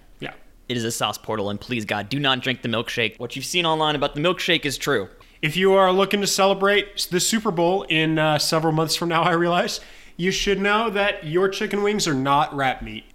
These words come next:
Speaker 2: Well, now that I feel <laughs> reassured about going back to Buffalo Wild Wings for the fourth time this week,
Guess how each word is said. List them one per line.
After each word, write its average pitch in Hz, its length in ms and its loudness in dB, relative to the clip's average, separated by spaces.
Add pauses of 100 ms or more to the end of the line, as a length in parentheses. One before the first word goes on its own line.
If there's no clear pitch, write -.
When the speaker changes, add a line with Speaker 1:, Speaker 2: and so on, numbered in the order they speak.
Speaker 2:
Well, 135 200 -2
now 165 240 2
that 156 120 2
I 127 260 2
feel 160 300 2
<laughs> 151 80 2
reassured 170 600 2
about 127 280 2
going 135 200 0
back 135 220 2
to 123 200 2
Buffalo 175 520 4
Wild 220 340 6
Wings 180 340 2
for 170 140 -4
the 170 80 -4
fourth 170 300 -2
time 165 260 2
this 165 180 -6
week, 170 400 -2